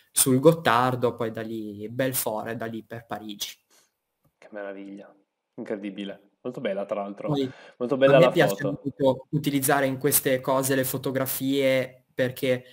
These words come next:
Speaker 1: mhmm, le fotografie, ecco, a mio giudizio possono essere molto utili per capire proprio direttamente di che cosa, nel senso, si sta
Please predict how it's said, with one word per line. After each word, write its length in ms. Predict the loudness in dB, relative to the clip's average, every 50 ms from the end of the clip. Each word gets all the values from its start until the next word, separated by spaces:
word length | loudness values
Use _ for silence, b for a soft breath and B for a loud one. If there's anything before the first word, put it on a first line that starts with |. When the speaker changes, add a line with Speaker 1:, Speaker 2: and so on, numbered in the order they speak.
| B B B B B B B -6
Speaker 1:
mhmm, 560 | -2 0 0 0 0 -2 -4 -4 -6 -8 -8
le 180 | -4 2 2 4
fotografie, 760 | 4 4 2 2 2 2 2 0 0 -2 0 2 2 2 2
ecco, 180 | 0 0 0
a 40 | 0
mio 160 | 0 0 -2 -2
giudizio 840 | -2 -2 -4 -2 -2 -2 0 0 0 2 0 0 0 -2 -4 -8 -4
possono 400 | -2 0 0 0 -2 -2 -2 -2
essere 300 | 0 0 0 2 0 -2
molto 420 | 0 0 0 0 0 0 0 0 0
utili 460 | -2 -2 -2 -4 -4 -2 -2 -4 -4
per 220 | -4 -4 -4 -4
capire 580 | -4 -6 -8 -6 -4 -4 -2 0 0 0 0 -2
proprio 380 | -2 -4 -4 -4 -4 -6 -10 -10
direttamente 1120 | -10 -14 -6 -4 -2 -2 -2 -2 -4 -4 -4 -4 -4 -4 -4 -4 -4 0 0 0 0 0 -4 -10
di 120 | -10 -10
che 140 | -8 -8 -10
cosa, 460 | -6 -4 -4 -4 -2 -4 -4 -4 -4
nel 160 | -6 -6 -6 -8
senso, 320 | -6 -8 -8 -8 -8 -6
si 160 | -6 -6 -6
sta 440 | -6 -8 -8 -8 -10 -10 -12 -12 -14